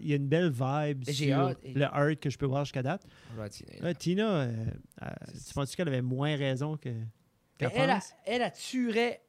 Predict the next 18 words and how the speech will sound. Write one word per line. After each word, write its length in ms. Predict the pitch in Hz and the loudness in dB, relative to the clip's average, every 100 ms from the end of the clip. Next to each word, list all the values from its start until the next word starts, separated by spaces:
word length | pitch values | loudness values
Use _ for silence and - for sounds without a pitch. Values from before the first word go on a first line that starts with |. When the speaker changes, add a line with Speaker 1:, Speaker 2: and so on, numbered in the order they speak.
| _ | _
Speaker 2:
un 200 | 156 143 | -4 -2
bébé 640 | 135 - 170 147 170 170 156 _ | -4 0 0 2 2 0 -2 _
fuck 520 | - - 170 151 - - | -20 -4 -2 -2 -4 -20
pour 160 | - 151 | -6 0
avoir 160 | 143 143 | 2 0
ces 120 | 131 | -4
petites 180 | - - | -12 -4
serviettes-là. 400 | 156 135 135 156 | -2 0 2 4
Le 100 | 147 | 4
jour, 140 | 151 | 4
on 40 | |
a 40 | 135 | 2
couru 240 | 143 139 | 2 0
toute 120 | 143 135 | 0 0
la 100 | 123 | -2
ville. 320 | 123 131 170 - _ | -2 -6 -6 -14 _
Speaker 1:
Mais 220 | 151 151 | 2 2
elle, 60 | - | 2